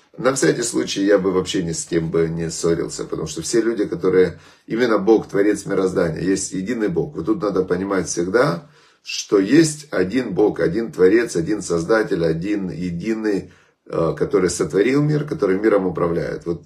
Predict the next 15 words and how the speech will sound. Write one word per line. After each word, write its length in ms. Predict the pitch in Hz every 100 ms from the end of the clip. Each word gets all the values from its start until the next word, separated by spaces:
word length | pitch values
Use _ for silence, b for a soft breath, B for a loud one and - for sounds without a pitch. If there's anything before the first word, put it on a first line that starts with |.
| -
это 260 | 78 -
самое 420 | - 117 113 98 -
главное, 640 | - 101 120 - 117 104 - b b -
вера 400 | 92 113 113 98
в 280 | 78 85 -
одного 960 | 95 85 98 95 107 127 143 - - -
единого 720 | 90 87 80 110 110 95 85
Бога, 440 | 82 113 92 71
который 400 | 73 - 107 107
сотворил 500 | - 80 90 95 98
мир. 340 | 85 85 73 -
Это 480 | 92 90 95 87 80 b b b b
как 240 | - 87 82
бы 180 | 90
всё, 420 | - - 147 147